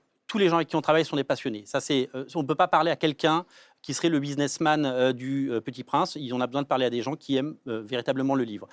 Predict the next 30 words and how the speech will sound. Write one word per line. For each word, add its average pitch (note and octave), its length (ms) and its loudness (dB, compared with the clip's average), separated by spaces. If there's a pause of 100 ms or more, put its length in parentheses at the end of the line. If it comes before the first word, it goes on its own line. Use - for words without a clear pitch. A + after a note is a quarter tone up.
(400)
Et C#3 60 4
après, C#3 180 2
on F#3+ 60 6
a E3 80 6
besoin D3 400 2
des C3 100 0
gens, D#3 220 -2
de C3 120 0
gens D3 200 0
qui, C#3+ 260 -2
euh, C3 100 2
non D3 120 2
seulement D3 400 2
partagent D3 400 0
nos D#3 100 2
valeurs C#3+ 400 4 (300)
et C3+ 80 -2
qui, D#3 160 -2
euh, - 20 4 (140)
vont C3 180 -2
faire F3 180 2
un C3 140 4
joli D#3+ 240 0
projet, D#3+ 640 0
soit F#3 160 0
des C#3+ 100 -4
jolis C#3+ 220 -2
produits, D3 420 -4
soit, D#3 360 2
euh, A#2 60 0